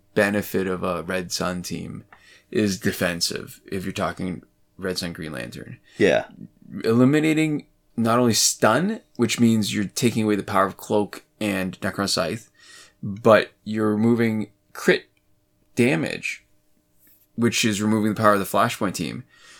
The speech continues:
Speaker 1: You all of a sudden have a team that's way hardier and tougher against any team you're gonna face.
Speaker 2: Mm-hmm.
Speaker 1: So that's the main benefit. The problem is,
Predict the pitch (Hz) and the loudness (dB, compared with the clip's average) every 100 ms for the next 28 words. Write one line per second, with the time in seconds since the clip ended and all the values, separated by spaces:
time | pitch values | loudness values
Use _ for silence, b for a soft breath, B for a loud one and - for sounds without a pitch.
0 | b b - 110 110 - - 131 170 - | b b -2 0 0 -2 2 4 4 4
1 | 95 101 98 110 98 95 90 - _ _ | 2 2 -2 -2 0 0 -2 -12 _ _
2 | _ - 98 95 82 - - - 170 117 | _ -2 0 2 2 0 -4 -2 0 0
3 | 92 - - 156 180 196 208 214 208 190 | 0 -2 -4 -6 -8 -2 2 4 4 4
4 | 156 110 85 - _ _ - - 139 151 | 4 2 -2 -8 _ _ -8 2 4 4
5 | 127 90 52 143 - _ _ _ _ - | 4 2 -2 -6 -12 _ _ _ _ -4
6 | - - - 185 - - - 156 _ _ | -2 0 0 0 0 -2 -4 -12 _ _
7 | _ _ - 110 107 - 113 113 113 101 | _ _ -2 0 0 -2 -2 0 0 -4
8 | 90 82 - - - - _ _ _ _ | -2 -6 -8 -10 -12 -16 _ _ _ _
9 | _ - 120 110 85 123 101 120 139 - | _ -8 -4 -2 2 2 4 2 2 0
10 | - 127 113 113 110 107 - _ _ _ | -2 2 2 2 0 -2 -6 _ _ _
11 | _ _ _ _ - 107 104 - 80 65 | _ _ _ _ 2 2 0 -6 -6 -6
12 | - - _ b b b b b - 110 | -8 -18 _ b b b b b -2 2
13 | 110 - - 160 208 220 175 113 73 50 | 2 0 -4 0 4 4 4 2 -2 -4
14 | - - | -8 -10